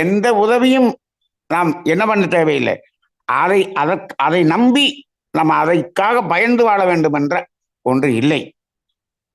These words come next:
ஆனால் இந்த சமுதாயம் ஒரே ஒரு இடத்தில் மட்டும்தான் நமக்கு உதவி செய்கிறது. என்ன என்று சொன்னால், இந்த கடமை என்ற அடிப்படையில் அந்த பொருள்களை நாம் அனுபவித்திருக்கிறோம், அதை திருப்பி கொடுக்க வேண்டும். இந்த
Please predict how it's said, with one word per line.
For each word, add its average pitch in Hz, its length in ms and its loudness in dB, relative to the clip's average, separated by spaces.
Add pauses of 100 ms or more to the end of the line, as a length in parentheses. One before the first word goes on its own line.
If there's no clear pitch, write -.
(340)
ஆனால் 139 460 0 (300)
இந்த - 180 -8
சமுதாயம் 254 540 2 (280)
ஒரே 143 340 0
ஒரு 247 180 4
இடத்தில் 202 420 0
மட்டும்தான் 208 480 0
நமக்கு 165 220 0
உதவி 156 280 2
செய்கிறது. 127 520 -2 (520)
என்ன 170 220 0
என்று 170 200 0
சொன்னால், 120 360 -2 (680)
இந்த 113 200 -2 (580)
கடமை 269 420 0
என்ற 240 260 0
அடிப்படையில் 190 640 0 (440)
அந்த 131 360 0 (180)
பொருள்களை 214 520 0
நாம் 160 260 0
அனுபவித்திருக்கிறோம், 185 960 0 (360)
அதை 156 260 0
திருப்பி 202 340 -2
கொடுக்க 160 360 -2
வேண்டும். 143 320 0 (400)
இந்த 190 300 2